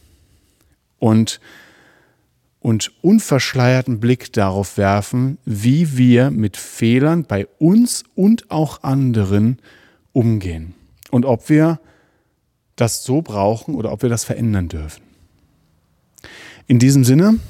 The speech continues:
wünsche ich dir Fehler. Ich wünsche dir Fehler, die du machen darfst, aus denen du lernen kannst. Und ich wünsche dir, dass du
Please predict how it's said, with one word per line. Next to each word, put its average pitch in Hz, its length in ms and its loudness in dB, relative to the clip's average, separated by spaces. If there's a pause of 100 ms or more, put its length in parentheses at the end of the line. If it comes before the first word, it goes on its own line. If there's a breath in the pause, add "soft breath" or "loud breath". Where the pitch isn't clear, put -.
(1160 loud breath)
wünsche 110 420 0
ich - 200 -2
dir 120 440 2 (100)
Fehler. 113 540 -2 (760 loud breath)
Ich 131 160 0
wünsche 196 200 0
dir 135 140 2
Fehler, 143 320 0
die 135 120 -2
du 113 80 -2
machen 110 420 -2
darfst, 131 640 -6 (760 soft breath)
aus 110 160 -4
denen 120 240 2
du 110 80 2
lernen 104 400 2
kannst. 175 400 -2
Und 127 100 -2
ich 117 160 -4
wünsche 139 320 -2
dir, 110 340 0
dass 135 260 -6
du 139 260 -2